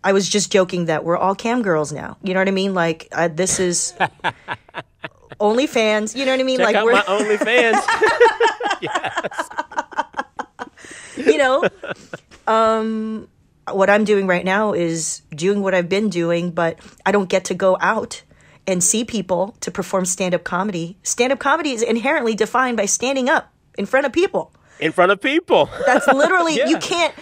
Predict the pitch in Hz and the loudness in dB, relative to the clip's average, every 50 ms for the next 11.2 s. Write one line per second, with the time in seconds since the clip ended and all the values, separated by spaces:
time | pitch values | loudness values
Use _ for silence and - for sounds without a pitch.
0 | - 220 - 247 339 370 320 302 294 349 349 339 349 311 330 339 320 - - 262 | -16 -6 -2 0 2 2 2 2 2 4 4 2 2 0 -2 -4 -4 -4 -4 0
1 | 277 277 262 254 - 285 302 302 262 247 220 220 214 233 233 247 262 - - - | 0 0 0 0 0 -2 -2 -2 -2 -4 -4 -4 -2 -2 -2 -2 -4 -6 -8 -8
2 | - - 202 214 240 240 226 - 220 220 - - 226 - - 220 226 226 202 196 | -6 -6 -4 -4 -4 -6 -4 -4 -6 -6 -4 -6 -8 -4 -4 -4 -2 -2 -4 -6
3 | 196 - 196 196 175 - 214 208 202 185 190 - 240 233 - 175 147 - 180 180 | -6 -6 -6 -6 -4 -4 -2 -2 -2 -4 -4 -8 -8 -8 -6 -6 -6 -4 -6 -6
4 | 180 214 - - - 277 262 247 - - _ - - - - 240 233 302 277 262 | -6 -8 -10 -8 -6 -6 -4 -4 -6 -10 _ -20 -20 -2 0 2 4 4 4 2
5 | - - - - 262 277 262 240 226 226 220 262 302 - 339 233 - - 233 311 | 2 -4 -12 -6 -4 0 2 2 2 2 2 0 -2 -4 -6 -4 0 2 2 2
6 | 320 - - - _ _ _ _ _ _ _ 208 214 277 294 262 240 269 277 - | 2 -2 -4 -6 _ _ _ _ _ _ _ -2 2 2 2 4 4 2 0 0
7 | 208 - - - 214 262 330 - 294 285 - 226 226 226 214 208 - 233 220 220 | -2 -2 2 2 4 4 4 2 0 -2 0 0 2 2 2 2 2 2 2 2
8 | 220 233 277 - - - _ - 226 240 294 311 302 - - 311 294 - 285 339 | 2 0 -2 -4 -8 -10 _ 0 2 4 4 2 2 2 2 0 2 2 2 0
9 | 359 302 190 123 - - 208 202 202 214 240 233 240 233 220 220 202 - 214 196 | 2 0 -2 -4 0 0 0 2 2 0 0 2 0 -2 -2 -4 -6 -6 -6 -6
10 | 165 - 87 95 120 165 208 226 220 190 - 196 202 214 226 226 247 247 254 233 | -6 -8 -6 0 2 2 4 2 0 -2 -2 -2 0 0 0 0 0 0 0 0
11 | 202 156 143 | 0 -2 -4